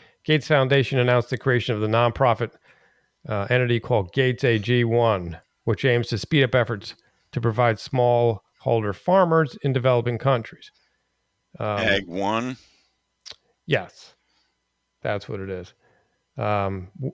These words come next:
Speaker 1: uh, with access to affordable tools and innovations they need to sus-, uh, sustainably improve crop productivity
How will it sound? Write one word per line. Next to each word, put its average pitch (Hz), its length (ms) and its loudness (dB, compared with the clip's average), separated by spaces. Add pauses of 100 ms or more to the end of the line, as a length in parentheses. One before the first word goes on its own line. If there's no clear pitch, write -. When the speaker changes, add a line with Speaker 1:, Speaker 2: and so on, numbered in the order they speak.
Speaker 1:
uh, 127 220 2
with 143 220 2
access 160 360 2
to 156 100 0
affordable 135 460 2
tools 156 300 0
and 143 100 2
innovations 135 520 2
they 131 80 4
need 123 320 2 (400)
to 123 100 2
sus-, 117 420 -2
uh, 110 340 2
sustainably 151 760 2
improve 143 480 2
crop 156 340 2
productivity 131 680 0